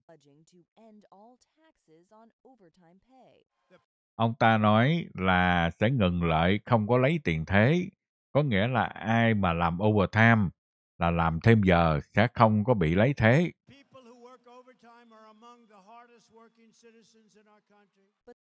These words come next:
Speaker 2: Ông Trump nói những cái người mà làm overtime đó là những người mà làm việc rất là chăm chỉ ở trên Hoa Kỳ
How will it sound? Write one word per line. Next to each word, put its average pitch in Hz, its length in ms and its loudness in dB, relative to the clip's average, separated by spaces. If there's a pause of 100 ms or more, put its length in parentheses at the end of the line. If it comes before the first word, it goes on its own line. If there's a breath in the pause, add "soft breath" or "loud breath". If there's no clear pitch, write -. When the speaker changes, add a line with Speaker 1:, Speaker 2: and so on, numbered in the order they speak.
(240)
Speaker 2:
Ông 117 240 -4
Trump 117 220 -2
nói 120 500 0 (340)
những 95 140 0
cái 170 140 -2
người 92 440 2
mà 90 260 -2
làm 87 540 -4 (120)
overtime 110 680 -4 (180)
đó 123 200 2
là 127 140 0
những 85 320 -2
người 85 360 2
mà 82 180 -2
làm 87 240 -2
việc 85 300 -8
rất 165 180 -6
là 95 80 0
chăm 104 260 -2
chỉ 90 320 0
ở 101 200 -2
trên 110 200 -2
Hoa 107 140 0
Kỳ 85 440 -2